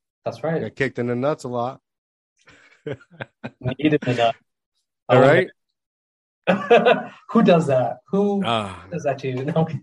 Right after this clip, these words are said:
Speaker 1: I'm joking.
Speaker 2: But, you know, going
Speaker 1: I'm
Speaker 2: back to your
Speaker 1: sorry. <laughs>
Speaker 2: <laughs> go-, going back to your original question, right?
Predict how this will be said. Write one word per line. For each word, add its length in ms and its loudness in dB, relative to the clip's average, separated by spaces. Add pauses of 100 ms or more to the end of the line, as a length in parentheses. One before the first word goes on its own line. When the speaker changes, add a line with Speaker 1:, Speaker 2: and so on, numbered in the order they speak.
(120)
Speaker 1:
I'm 140 -14
joking. 500 -10
Speaker 2:
But, 300 0
you 80 4
know, 120 4
going 180 4
Speaker 1:
I'm 60 0
Speaker 2:
back 180 2
to 120 8
your 680 -2
Speaker 1:
sorry. 680 0 (520)
<laughs> 400 -6
Speaker 2:
<laughs> 0 -
go-, 260 2
going 240 4
back 180 4
to 100 0
your 160 2
original 320 -2
question, 400 -6
right? 340 -2